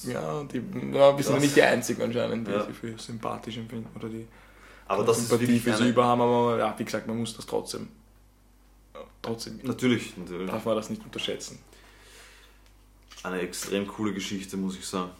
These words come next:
Speaker 2: Also es hat mich echt überrascht, wie viel ich nicht weiß über Wien.
Speaker 1: Ja,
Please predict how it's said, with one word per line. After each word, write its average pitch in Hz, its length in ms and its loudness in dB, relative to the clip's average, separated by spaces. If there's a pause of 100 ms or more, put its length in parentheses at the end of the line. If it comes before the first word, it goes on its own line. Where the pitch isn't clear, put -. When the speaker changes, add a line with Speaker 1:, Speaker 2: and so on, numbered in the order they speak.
Speaker 2:
Also 92 240 -10
es - 100 -6
hat 95 200 0
mich 95 60 0
echt 95 340 0 (640)
überrascht, 92 600 0 (120)
wie 95 80 -10
viel 95 160 -10
ich 95 80 -8
nicht 92 240 -14
weiß 82 280 -2
über 87 180 -10
Wien. 90 200 -12 (140)
Speaker 1:
Ja, 147 440 4